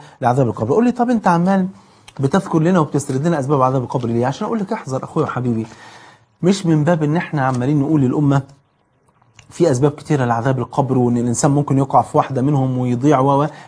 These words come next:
لا، من باب إن إحنا بنقول: "عرفت الشر لا، لا للشر ولكن لتوقيه، ومن لا يعرف الخير من الشر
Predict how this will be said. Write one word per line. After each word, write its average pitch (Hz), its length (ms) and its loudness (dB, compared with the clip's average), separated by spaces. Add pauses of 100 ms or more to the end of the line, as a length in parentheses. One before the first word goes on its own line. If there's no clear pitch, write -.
لا، 202 160 0
من 160 200 2
باب 170 120 2
إن 170 80 0
إحنا 160 200 -4
بنقول: 156 240 -2
"عرفت 143 360 2
الشر 151 400 -2
لا، 139 260 0
لا 156 280 2
للشر 165 520 -2 (300)
ولكن 131 440 0
لتوقيه، 156 600 0
ومن 185 460 2
لا 165 120 2
يعرف 147 360 2
الخير 151 400 0
من 147 120 2
الشر 151 440 0